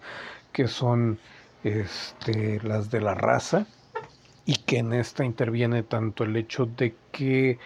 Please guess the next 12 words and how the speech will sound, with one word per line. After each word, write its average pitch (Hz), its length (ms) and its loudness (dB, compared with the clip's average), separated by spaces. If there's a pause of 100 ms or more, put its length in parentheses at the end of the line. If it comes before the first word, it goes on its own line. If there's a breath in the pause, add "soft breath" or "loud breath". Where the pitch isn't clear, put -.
(640 loud breath)
eh, 107 500 -2
mucha 117 760 2
ideología 113 640 2
nazi 117 480 0
sobrevivió 117 800 0
porque 120 260 -4
estaba 117 220 -4
influenciada 117 880 -2 (640 loud breath)
por 120 400 0
ideología 113 680 4
extraterrestre, 139 960 0 (640 loud breath)
y 143 220 2